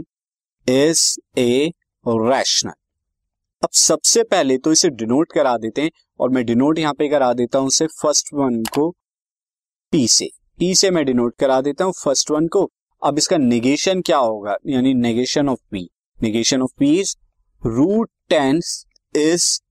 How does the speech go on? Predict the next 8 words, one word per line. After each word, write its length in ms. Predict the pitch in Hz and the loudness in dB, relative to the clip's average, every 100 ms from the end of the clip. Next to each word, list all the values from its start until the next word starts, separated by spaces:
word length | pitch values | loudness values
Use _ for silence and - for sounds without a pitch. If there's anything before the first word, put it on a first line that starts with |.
| _ _ - | _ _ -2
not 760 | 117 113 117 139 190 _ - - _ _ _ _ _ _ _ _ - | 2 2 2 0 -2 _ -10 -10 _ _ _ _ _ _ _ _ -4
a 380 | 135 120 131 170 - _ _ _ _ _ _ _ _ _ | 0 2 0 -2 -8 _ _ _ _ _ _ _ _ _
rational, 760 | 120 110 127 104 - 131 104 90 _ 143 | -6 -2 0 0 -2 -2 -4 -6 _ -2
ये 340 | 127 156 165 | 2 2 2
रैशनल 600 | 127 113 110 - 143 160 117 | 2 0 -2 -2 0 2 0
नहीं 380 | 117 110 127 110 | -2 0 0 0
होगा। 320 | 87 - 90 - _ _ _ - | -2 -6 -6 -8 _ _ _ -8
This, 280 | 95 - | -2 -2